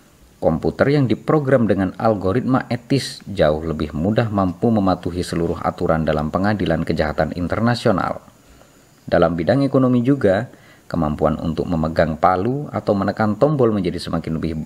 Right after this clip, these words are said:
lebih tak berguna ketimbang sebelum-sebelumnya, yang akan membahayakan aliansi penting antara liberalisme dan kapitalisme. Pada abad kedua puluh,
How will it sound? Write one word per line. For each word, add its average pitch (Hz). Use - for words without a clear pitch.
lebih 87
tak -
berguna 85
ketimbang 80
sebelum-sebelumnya, 92
yang 80
akan 117
membahayakan 104
aliansi 127
penting 92
antara 80
liberalisme 87
dan 78
kapitalisme. 87
Pada 101
abad 98
kedua 104
puluh, 107